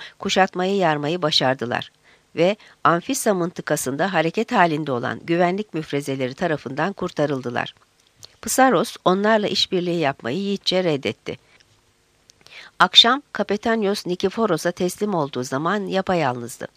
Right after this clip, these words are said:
Duyguların kabardığını bilen Nikiforos, Aris'e giden yolda Psaros'un güvenliğinden endişeliydi. Onu dikkatle seçilmiş bir grup adama emanet etti. Kılavuzu azami dikkat göstermesi için uyardı.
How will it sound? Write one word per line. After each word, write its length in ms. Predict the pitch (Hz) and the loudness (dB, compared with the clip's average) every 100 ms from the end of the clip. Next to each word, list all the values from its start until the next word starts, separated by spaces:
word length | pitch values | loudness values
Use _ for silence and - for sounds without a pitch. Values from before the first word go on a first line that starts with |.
| _ _ - - | _ _ -16 0
Duyguların 520 | 202 202 233 247 269 | 2 6 6 6 2
kabardığını 680 | - 202 202 196 190 208 190 | 2 6 8 6 4 -2 -4
bilen 300 | 143 135 143 | -4 -4 -4
Nikiforos, 640 | 165 180 - 147 107 - - _ - - - | -8 -10 -4 -2 -2 -6 -16 _ -20 -6 4
Aris'e 340 | 233 240 220 | 4 4 -2
giden 300 | 202 185 190 | -2 2 2
yolda 460 | 185 156 110 147 202 | 2 0 -2 -2 -4
Psaros'un 680 | 208 - 233 180 - 202 196 | -8 -2 0 0 -2 -8 -6
güvenliğinden 640 | 151 175 151 147 143 170 156 | -2 0 2 -2 -4 -4 -2
endişeliydi. 720 | 160 156 - 143 127 - - _ - - | -2 2 2 2 -4 -6 -14 _ -12 -2
Onu 220 | 190 190 | -2 0
dikkatle 460 | 202 - 214 - 160 | -2 2 2 2 -4
seçilmiş 580 | 165 - 165 185 - | -2 -4 -4 -2 0
bir 100 | 175 | 0
grup 280 | 165 175 202 | 0 -2 0
adama 340 | 120 127 151 185 | 0 0 -2 -4
emanet 500 | 170 160 151 143 - | -2 0 -2 -4 -8
etti. 280 | - - - _ - _ | -12 -16 -16 _ -20 _
Kılavuzu 440 | 170 170 147 156 | 2 4 2 0
azami 540 | 208 160 165 170 202 185 | 2 4 2 0 -2 -4
dikkat 380 | 170 - 190 - | -4 -2 -2 -4
göstermesi 640 | 143 - 135 139 127 123 | -6 -2 -2 -2 -6 -8
için 220 | 123 190 | -4 -4
uyardı. 500 | - 151 143 143 - | -2 0 0 -2 -6